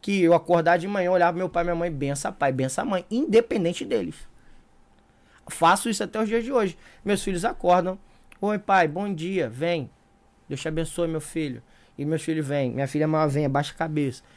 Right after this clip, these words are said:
E eu dou beijo, dou cheiro. Por quê? Eu mudei essa cultura dentro da minha casa. Isso foi de agora? Não, eu gerei.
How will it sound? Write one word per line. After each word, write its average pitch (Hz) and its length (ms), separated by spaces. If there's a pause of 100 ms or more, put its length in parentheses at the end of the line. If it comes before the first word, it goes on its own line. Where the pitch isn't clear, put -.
(120)
E 147 60
eu 151 60
dou 147 160
beijo, 131 340
dou 147 120
cheiro. 135 320
Por 165 220
quê? 120 220 (300)
Eu 147 120
mudei 147 520
essa 196 340 (500)
cultura 165 760
dentro 139 140
da 143 60
minha 170 160
casa. 127 340 (320)
Isso 175 240
foi 160 160
de 147 80
agora? 143 460 (120)
Não, 123 300
eu 135 160
gerei. 120 580